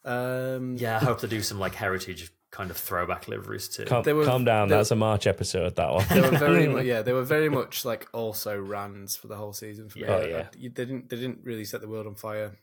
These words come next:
Speaker 1: Um, didn't really notice too much about them other than when Bottas was sort of doing the odd thing here and there, getting naked. So
Speaker 3: <laughs> N-, non-racing situations,
Speaker 2: Yeah,
Speaker 3: basically.
Speaker 2: basically.
Speaker 1: Yeah, yeah.
Speaker 3: I mean,
Speaker 1: Literally,
Speaker 3: j-
Speaker 1: like, I paid more attention to Bottas, like,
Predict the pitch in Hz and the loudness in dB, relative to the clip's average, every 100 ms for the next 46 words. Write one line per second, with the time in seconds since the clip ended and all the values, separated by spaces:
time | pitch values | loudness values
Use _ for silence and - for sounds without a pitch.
0 | _ _ _ - 104 104 101 117 - 113 | _ _ _ -10 -10 -10 -10 -10 -10 -12
1 | 107 104 107 107 104 - - _ _ - | -12 -10 -10 -10 -10 -12 -14 _ _ -10
2 | 110 107 - 107 104 98 110 104 107 104 | -10 -10 -12 -10 -10 -10 -12 -10 -10 -10
3 | 104 101 98 104 - 107 - - 98 98 | -10 -12 -10 -10 -8 -12 -12 -14 -14 -8
4 | - - _ _ _ _ - - - 101 | -10 -10 _ _ _ _ -14 -14 -16 -20
5 | _ _ _ _ _ _ _ _ _ 113 | _ _ _ _ _ _ _ _ _ -12
6 | 107 101 104 _ _ 123 110 104 - 110 | -12 -14 -20 _ _ -10 -8 -10 -8 -8
7 | 104 110 107 107 104 110 107 110 110 110 | -8 -10 -10 -10 -10 -10 -10 -10 -10 -10
8 | 120 - - - _ - 135 127 123 123 | -14 -14 -20 -20 _ -6 0 2 4 2
9 | 123 120 104 - - - - - - - | 0 0 0 -2 -6 -10 -12 -16 -18 -10
10 | - 131 90 123 - 131 113 104 98 104 | 0 0 2 -4 0 4 4 4 6 6
11 | 98 - 90 - - 95 95 - 85 117 | 4 0 -4 -6 -2 2 2 0 -2 2
12 | 110 92 117 110 107 104 110 98 - - | 2 4 2 2 2 0 -2 -6 -8 0
13 | 170 202 208 151 139 135 139 - 147 143 | 4 6 6 6 6 4 0 0 2 4
14 | 147 143 143 127 123 117 120 117 - 113 | 6 6 2 0 -2 -4 0 0 0 -4
15 | - 113 104 - | -4 -4 -4 -6